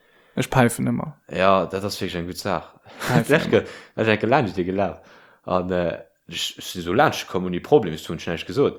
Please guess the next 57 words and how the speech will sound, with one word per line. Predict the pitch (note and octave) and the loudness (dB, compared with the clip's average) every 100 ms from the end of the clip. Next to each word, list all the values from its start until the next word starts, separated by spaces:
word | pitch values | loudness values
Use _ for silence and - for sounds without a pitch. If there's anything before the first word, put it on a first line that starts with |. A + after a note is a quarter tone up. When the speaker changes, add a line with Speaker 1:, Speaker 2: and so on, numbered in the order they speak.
| - | -4
Speaker 1:
Ja. | C3 - _ _ | -6 -6 _ _
Speaker 2:
Das | - | -4
ist | B2 A2+ | -4 0
mega | E3 C3+ | 2 4
feiert | A2+ F3+ D#3 G2+ | 4 4 4 4
so. | - F2+ E2+ | 0 -4 -4
<laughs> | - - C3 | 4 6 10
Weißt | D#3+ A#2+ | 8 8
du, | C3 | 8
was | D3+ | 6
ist | - | 8
da | |
los | D#3 F3+ | 8 8
geschieht, | A#2 - C3 | 6 0 2
weißt | A2 G#2 | 0 0
du? | G#2+ | 0
Und | G#2 | 0
ich | A#2+ | -2
so, | - | -6
„Oh | C3+ | -8
nee, | C#3+ C#3 A#2 | -6 -8 -8
was | A#2 | -10
ist | C3 | -4
da | |
los | D3 | -4
geschieht?“ | G#2+ C3+ A#2 - - _ | -2 -4 -4 -10 -20 _
Und | - G#2 | -8 -2
ich | E3 F#3 | -2 -2
ist | F#3+ | 2
Lunch | F#4+ A3+ - | 4 4 0
gelassen, | G#2+ G3 - G3 | 2 2 2 0
weißt | G#2 - | -2 -2
du. | G2 - - _ - | -4 -6 -14 _ -8
Dann | G#2 A#2 | -4 2
hat | C3 | 4
aber | A2+ | 6
nicht | A2+ A#2+ A#2 - | 4 2 -2 -6
das | F2+ D#2+ | -8 -6
familiäre | - F#2+ F#2+ A#2 | -2 0 0 4
Speaker 1:
Schlecht | C#3+ G2 | 4 4
Speaker 2:
Mann. | C3+ | 6
Speaker 1:
Gewissen. | E3+ - B2+ - B2+ - | 6 4 -2 -4 -6 4
Speaker 2:
<laughs> | D#3+ - E3 | 6 8 8
Schlecht | F3 B2 - | 8 4 6
Gewissen | B2 D#3 - | 6 6 2
vielleicht, | G#2 F2+ | 2 4
ja. | A2+ G#2 F2 | 4 0 0
Weißt | F#2+ | -4
du, | F#2+ G2+ | -2 -2
wie | |
ist | A2+ - | -4 -6
das? | |
Keine | F#2 F#2+ | -2 -2
Ahnung. | F2 - - - - _ - - | -2 -8 -20 -20 -20 _ -14 -8
Nee, | F3+ - | -4 0
äh, | F2 F2 | 0 0
ich, | - | -4